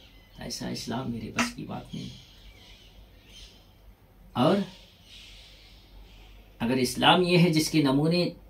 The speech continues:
तुम लोग हो, तो ऐसे इस्लाम से मुझे शर्म आती है। अल्लाह, अल्लाह, अल्लाह, अल्लाह, अल्लाह, अल्लाह। हमें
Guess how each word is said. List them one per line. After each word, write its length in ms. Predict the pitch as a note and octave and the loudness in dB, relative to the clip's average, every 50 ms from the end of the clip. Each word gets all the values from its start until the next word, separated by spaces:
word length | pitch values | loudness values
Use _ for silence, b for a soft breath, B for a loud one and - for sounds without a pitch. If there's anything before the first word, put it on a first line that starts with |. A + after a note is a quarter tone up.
| - - | -8 -2
तुम 180 | - D#3 F#3 G3+ | 0 2 4 6
लोग 320 | G#3 G3+ G#3 G3 F#3 D3 C3 | 6 8 10 8 8 6 2
हो, 420 | C3+ C3+ C3 B2+ B2 A#2+ A#2+ - - - - - - - - - - - - - - - - - - - - _ - - - - - - - - - - - - - | 0 0 2 2 0 -2 -2 -6 -12 -20 -20 -20 -20 -20 -20 -20 -20 -20 -20 -20 -20 -20 -20 -20 -20 -20 -20 _ -20 -20 -20 -20 -20 -20 -20 -20 -20 -20 -20 -20 -16
तो 60 | - D#3+ | -10 -6
ऐसे 280 | A3 A3+ G#3+ - G#3 G3 | -4 -4 -4 -4 -4 -6
इस्लाम 380 | F#3 F#3 - G3 F#3+ G#3 - | -6 -6 -6 -6 -6 -6 -6
से 140 | - - - | -8 -10 -10
मुझे 180 | - - F#3+ - | -10 -10 -10 -10
शर्म 320 | - - - - - - | -12 -12 -16 -16 -18 -18
आती 180 | - - - - | -18 -18 -20 -20
है। 60 | - - - - - - - _ - - - - - - _ _ - - - - - - - - - - - - - - - - - - - - - - - - | -20 -20 -20 -20 -20 -20 -20 _ -20 -20 -20 -20 -20 -20 _ _ -20 -20 -20 -20 -20 -20 -20 -20 -20 -20 -20 -20 -20 -20 -20 -20 -20 -20 -20 -20 -20 -16 -8 -4
अल्लाह, 920 | A#2+ A#2+ A2+ G#2+ G2+ G2 G2 G#2 G#2 G#2 G#2+ G#2+ G#2+ G#2+ G#2+ G#2+ G2+ G2+ | 0 0 0 0 -2 -2 -4 -4 -4 -4 -4 -4 -2 -2 -2 -4 -4 -6
अल्लाह, 500 | A2 G#2 F#2+ G2 G#2+ G#2 G#2+ G#2+ G#2 G2+ | -6 -6 -6 -6 -6 -6 -6 -8 -8 -8
अल्लाह, 440 | - A#2 A2 G2+ G#2 G#2+ G#2+ G#2 G2+ | -6 -6 -6 -6 -6 -6 -6 -8 -8
अल्लाह, 400 | G2+ G#3 A3+ A3+ G#3+ G#3 G3+ - | -10 -12 -12 -12 -14 -14 -12 -10
अल्लाह, 340 | G#3+ G#3 F#3+ - G3 - - | -10 -10 -10 -12 -12 -14 -12
अल्लाह। 260 | G#2+ G#2+ G#2+ - - - - - - - - - - - - - - - - - - - - - - - - - _ - - - - - - - - - - - - - - - - - - - - - - - - - - - - - - - - - - - - - - - - - - - - - - - - - - - - - - - - | -12 -12 -12 -12 -14 -18 -20 -20 -20 -20 -20 -20 -20 -20 -20 -20 -20 -20 -20 -20 -20 -20 -20 -20 -20 -20 -20 -20 _ -20 -20 -20 -20 -20 -20 -20 -20 -20 -20 -20 -20 -20 -20 -20 -20 -20 -20 -20 -20 -20 -20 -20 -20 -20 -20 -20 -20 -20 -20 -20 -20 -20 -20 -20 -20 -20 -20 -20 -20 -20 -20 -20 -20 -20 -20 -20 -20 -18 -18 -18 -18 -18 -14 -8 -2
हमें 400 | B2+ B2 B2+ B2+ A#2+ A#2 A2+ | 0 2 4 4 4 2 2